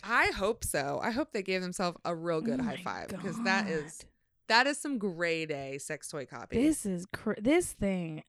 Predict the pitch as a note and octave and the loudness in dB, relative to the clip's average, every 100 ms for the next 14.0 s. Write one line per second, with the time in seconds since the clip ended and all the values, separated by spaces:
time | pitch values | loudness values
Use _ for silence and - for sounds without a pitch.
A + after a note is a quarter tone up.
0 | - A3+ B3+ C#4+ G3 F#3+ G#3 G3 F#3 - | -4 2 6 6 6 6 4 4 2 2
1 | F#3+ - D#4 G4 A#4+ B4 A#4 - - F3+ | 0 4 6 8 6 4 0 -14 -14 -4
2 | D#3+ C#3+ D#3 _ _ _ - F#4+ A4+ F4 | -4 -4 -10 _ _ _ 4 4 6 6
3 | B3+ A#3 A#3 A3 - A3+ A3+ F#3 F3+ - | 8 10 8 6 4 4 6 4 2 0
4 | C#4 C#4+ E4 G#3 G#3+ G3+ G3 D#3+ F3+ C#3+ | -4 -2 -4 -4 -4 -4 -6 -8 -8 -10
5 | C#3 F#2 D#2+ - G4+ A4 G4 B3+ G3 G#3 | -10 -10 -2 4 6 6 6 6 6 2
6 | A3 - - A3+ G3 F#3+ - _ - C4 | 2 0 4 8 8 8 2 _ 2 4
7 | B3+ G4 D5+ - E4+ B4+ D5 D#4 D4 B3 | 8 6 4 4 6 8 8 6 6 6
8 | G#3 A3 B3 G3+ F#3 F#3 - _ _ A3+ | 6 6 6 6 4 0 -8 _ _ -6
9 | A3+ - C#5 - _ B3 D#4 A#4 - G3+ | -4 2 0 0 _ -6 -2 -2 0 2
10 | F3+ F3 F3+ C4+ - - - - C3+ G#3 | 2 4 4 4 0 -12 -18 -16 -8 -4
11 | D4 B2+ D#2 - _ _ - F4+ G4+ C5+ | -4 -4 -8 -16 _ _ -2 4 4 4
12 | B3+ F3+ - - - - _ _ - F3+ | 4 2 2 -4 -4 -12 _ _ -16 -10
13 | F3+ E3 E3+ D#3 - D#3+ E3 E3 F3 A3+ | -8 -8 -12 -14 -8 -8 -6 -8 -8 -12